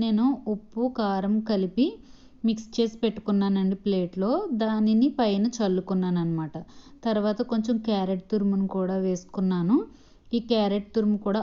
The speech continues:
ఆప్షనల్ అండి, వేసుకోవాలని ఏం లేదు. కాకపోతే క్యారెట్ ప్రతి దాంట్లో నేనైతే యాడ్ చేస్తానండి, ఎందుకంటే పిల్లలకి ప్రతి దాంట్లో పెడితే మంచిదని చెప్పి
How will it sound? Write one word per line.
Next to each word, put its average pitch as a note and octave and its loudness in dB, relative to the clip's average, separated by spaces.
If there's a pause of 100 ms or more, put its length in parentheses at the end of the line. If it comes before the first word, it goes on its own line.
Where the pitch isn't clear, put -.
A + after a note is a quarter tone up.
(140)
ఆప్షనల్ G3 -2
అండి, F3+ 0
వేసుకోవాలని F#3 -2
ఏం E3+ 0 (140)
లేదు. E3+ 0 (460)
కాకపోతే A3+ -2 (140)
క్యారెట్ G3+ -2
ప్రతి G#3 0
దాంట్లో G3+ 0
నేనైతే F#3+ -2 (120)
యాడ్ F3+ -4
చేస్తానండి, F3+ -2 (100)
ఎందుకంటే F3+ -4 (120)
పిల్లలకి F3+ -2
ప్రతి F#3 -2
దాంట్లో F3+ -2
పెడితే F#3 -4 (140)
మంచిదని F3+ -2
చెప్పి F#3+ -2